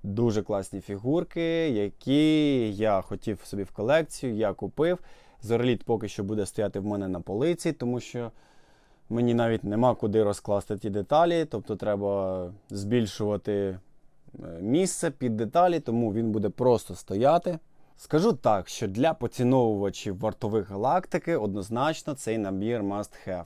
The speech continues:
тому що дуже класний зорольот і класні фігурки. Сподіваюсь, вам було цікаво дивитися такий огляд і ви нагородите його своїм лайком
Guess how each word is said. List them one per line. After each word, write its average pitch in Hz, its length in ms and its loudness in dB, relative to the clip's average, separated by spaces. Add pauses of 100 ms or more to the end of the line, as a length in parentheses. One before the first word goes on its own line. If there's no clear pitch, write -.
тому 98 200 -8
що 92 180 -12
дуже 101 360 0
класний 85 320 -10
зорольот 123 460 -2 (200)
і 143 220 -2 (400)
класні 110 480 -4 (260)
фігурки. 110 520 0 (300)
Сподіваюсь, 180 880 2
вам 139 240 2
було 117 200 0
цікаво 120 480 0
дивитися 101 460 -2
такий 104 280 -8 (140)
огляд 175 420 2
і 120 80 -2
ви 120 180 2
нагородите 104 580 -2
його 95 180 -4
своїм 95 380 -6
лайком 151 460 -2